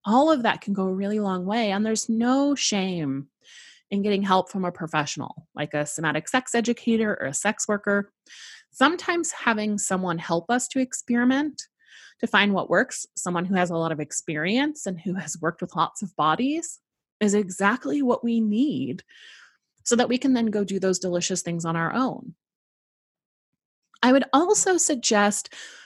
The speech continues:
visiting a feminist sex toy store like Sugar in Baltimore or Shebop in Portland,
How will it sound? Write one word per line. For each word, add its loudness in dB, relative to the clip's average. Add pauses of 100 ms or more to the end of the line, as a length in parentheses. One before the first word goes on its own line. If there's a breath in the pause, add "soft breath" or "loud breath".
(120)
visiting 4
a -2
feminist 0
sex 2
toy 2
store 0 (320)
like 0 (340)
Sugar 6
in -4
Baltimore 2 (400 loud breath)
or 2
Shebop 2
in -6
Portland, 2